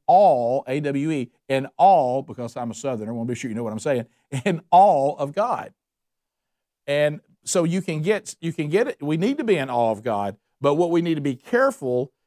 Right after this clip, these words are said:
is that because we are acknowledging his, his, his place in the universe, the Most High, just because he's high and lifted up does not mean he's distant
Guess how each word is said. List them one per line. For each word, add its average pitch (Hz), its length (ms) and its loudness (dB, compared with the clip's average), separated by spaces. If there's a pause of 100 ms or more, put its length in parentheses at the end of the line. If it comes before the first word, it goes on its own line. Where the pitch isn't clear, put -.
(120)
is 135 200 0
that 143 120 -2
because 156 460 0
we 147 320 -2
are 196 240 4
acknowledging 151 960 -2 (480)
his, 147 420 -2 (100)
his, 139 300 -6
his 143 260 -2
place 185 640 0
in 139 180 -6
the 135 100 -6
universe, 139 580 -2
the - 100 -2
Most 180 440 2 (160)
High, 127 480 0 (720)
just 190 200 0
because 208 440 0
he's 147 220 -4
high 151 800 2 (300)
and 135 160 -2
lifted 160 560 2
up 196 440 4
does 139 220 -6
not 160 220 -6
mean 151 160 -6
he's 131 240 -6
distant 151 640 -2